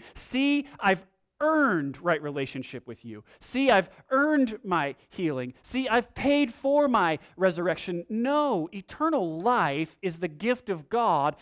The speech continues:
that is given to all who have faith in Christ. Faith doesn't earn that relationship.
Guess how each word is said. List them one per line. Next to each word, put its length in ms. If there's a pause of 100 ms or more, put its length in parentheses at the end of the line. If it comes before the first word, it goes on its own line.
(160)
that 120
is 140
given 320
to 220
all 280
who 120
have 220
faith 640 (240)
in 180
Christ. 760 (320)
Faith 240
doesn't 280 (220)
earn 340
that 200
relationship. 800